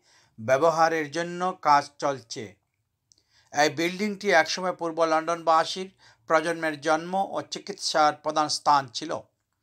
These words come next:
কাউন্সিল এটিকে জনসাধারণের মিলন স্থান করতে এবং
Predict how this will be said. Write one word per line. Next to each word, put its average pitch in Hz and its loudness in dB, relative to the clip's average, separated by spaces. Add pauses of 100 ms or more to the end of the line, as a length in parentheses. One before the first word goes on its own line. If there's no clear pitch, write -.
(440)
কাউন্সিল 196 4
এটিকে 214 -4
জনসাধারণের 190 0
মিলন 165 -4
স্থান 156 0
করতে 175 -8
এবং 156 -2